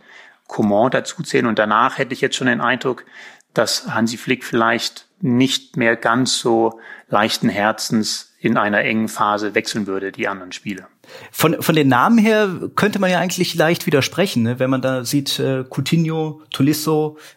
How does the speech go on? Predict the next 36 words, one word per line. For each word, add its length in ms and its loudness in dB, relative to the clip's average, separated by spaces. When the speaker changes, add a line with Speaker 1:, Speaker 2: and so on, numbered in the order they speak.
Speaker 2:
Hernandez, 640 0
die 100 -6
da 160 0
auf 100 -6
der 100 -2
Bank 220 -2
sitzen. 520 -6
Also 220 0
da 140 4
glaubst 260 -2
du 40 0
trotzdem, 360 -2
dass 160 -2
das 180 -2
noch 160 -6
mal, 320 -2
dass 240 0
das 320 0
einen 100 6
Leistungsabfall 720 2
zur 140 -4
Folge 280 0
hätte? 240 -4
Speaker 1:
Ich 140 6
glaube 160 4
nicht 120 2
unbedingt 240 4
einen 120 2
Leistungsabfall, 920 0
was 180 0
jetzt 160 -4
den 120 -2
einzelnen 340 0
Spieler 380 0
angeht, 320 -2
aber 240 2